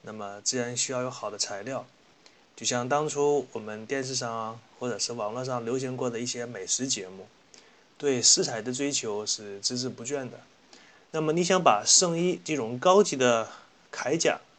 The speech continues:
做好，那么它的材料自然也要十分的考究。为了获得这些珍稀的材料，雅典娜可以说把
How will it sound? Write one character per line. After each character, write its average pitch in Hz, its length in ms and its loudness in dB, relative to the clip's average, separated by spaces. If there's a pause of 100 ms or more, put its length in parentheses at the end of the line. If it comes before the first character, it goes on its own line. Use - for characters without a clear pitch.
做 165 220 4
好， - 180 -6 (180)
那 120 100 -8
么 110 380 -4
它 - 120 -10
的 139 100 -6
材 110 220 -2
料 110 280 -2
自 - 140 -2
然 120 160 -2
也 104 100 -6
要 110 160 -4
十 - 160 0
分 131 120 -8
的 139 80 -10
考 95 220 -8
究。 104 200 -10 (960)
为 185 100 8
了 180 100 10
获 180 180 10
得 160 100 10
这 165 100 4
些 156 140 4
珍 175 200 4
稀 170 80 2
的 160 100 4
材 101 200 0
料， - 320 -4 (500)
雅 127 120 2
典 120 160 0
娜 120 220 0
可 - 180 -4
以 117 140 0
说 117 320 -2
把 104 540 -4